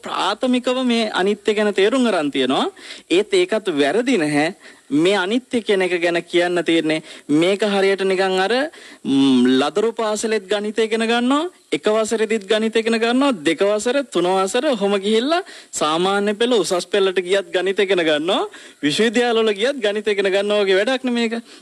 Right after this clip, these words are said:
අනිත්‍ය කියන එකත් ආන් ඒ වගේ ලදරු පාසල් මට්ටමේ කතා කළ යුතු අනිත්‍යයි. ඊට වඩා තව ටිකක් ගැඹුරට යනකොට මේ අනිත්‍ය ගැන, අ, අවබෝධ වීමයි පැහැදිලි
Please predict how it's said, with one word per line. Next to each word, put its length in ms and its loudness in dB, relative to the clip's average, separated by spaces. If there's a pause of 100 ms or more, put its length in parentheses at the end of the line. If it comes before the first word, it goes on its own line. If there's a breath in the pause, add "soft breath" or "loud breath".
අනිත්‍ය 500 0 (140)
කියන 220 2
එකත් 400 -2
ආන් 320 0
ඒ 100 2
වගේ 320 0 (260 loud breath)
ලදරු 360 0
පාසල් 400 0
මට්ටමේ 580 -2
කතා 380 -2
කළ 160 0
යුතු 220 2
අනිත්‍යයි. 600 0
ඊට 240 0
වඩා 300 0
තව 180 0
ටිකක් 320 -2
ගැඹුරට 420 0
යනකොට 380 0
මේ 160 0
අනිත්‍ය 400 -2
ගැන, 180 0
අ, 100 -2 (460)
අවබෝධ 440 0
වීමයි 380 2 (340 loud breath)
පැහැදිලි 520 0